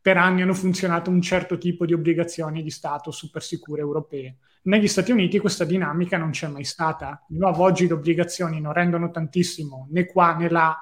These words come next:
per via dell'inflazione, è un rendimento non soddisfacente, ma comunque i picchi di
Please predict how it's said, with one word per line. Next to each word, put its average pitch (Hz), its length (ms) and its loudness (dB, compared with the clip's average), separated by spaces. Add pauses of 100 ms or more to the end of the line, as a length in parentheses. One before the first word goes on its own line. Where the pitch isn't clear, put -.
(200)
per 147 200 -6
via 180 160 4
dell'inflazione, 160 880 0
è 196 40 2
un 185 120 -2
rendimento 147 540 -8
non 143 120 -10
soddisfacente, 156 1120 -4 (260)
ma 170 220 0
comunque 190 960 4 (100)
i - 140 0
picchi 208 580 -2
di 180 500 2